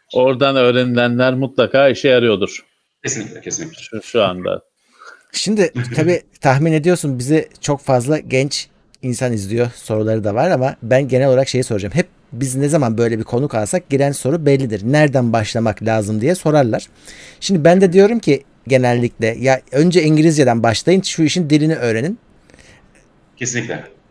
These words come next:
Speaker 3: Yani
Speaker 1: Evet.
Speaker 3: programlama dilinden önce İngilizce, İngiliz dilini öğrenmek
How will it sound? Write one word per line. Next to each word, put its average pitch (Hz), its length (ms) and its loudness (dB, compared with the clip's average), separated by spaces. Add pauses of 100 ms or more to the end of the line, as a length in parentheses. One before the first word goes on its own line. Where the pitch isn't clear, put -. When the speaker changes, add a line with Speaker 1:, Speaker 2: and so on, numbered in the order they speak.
(120)
Speaker 3:
Yani 131 260 6
Speaker 1:
Evet. 104 80 2
Speaker 3:
programlama 170 600 8
dilinden 175 360 8
önce 175 320 6
İngilizce, 170 580 6
İngiliz 156 440 4
dilini 135 240 4
öğrenmek 131 600 4